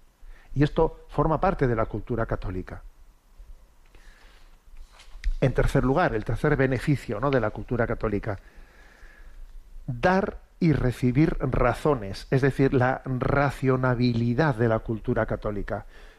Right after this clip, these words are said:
En el, en la tradición católica, la fe no anula, anula la razón, no, no, existe una simbiosis entre fe y razón, ¿eh? Y entonces existe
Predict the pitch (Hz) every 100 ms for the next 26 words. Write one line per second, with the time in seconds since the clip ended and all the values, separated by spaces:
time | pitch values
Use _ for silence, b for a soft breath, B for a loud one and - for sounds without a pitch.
0 | b 123 123 120 117 113 107 - - -
1 | 131 123 131 123 120 170 180 170 156 131
2 | 139 143 - - _ _ _ _ _ -
3 | - - 131 110 - - 170 135 143 -
4 | 139 180 147 127 214 196 127 98 - -
5 | 107 147 170 120 104 104 - - 101 78
6 | 95 123 98 104 - 123 160 156 151 -
7 | 120 113 139 160 - 143 - b b b
8 | b b b b _ 127 113 123 113 -
9 | - 127 123 123 113 104 170 147 87 -
10 | - - _ _ _ - _ _ 117 -
11 | b b b b b - 98 - 113 117
12 | 123 - 117 - 143 147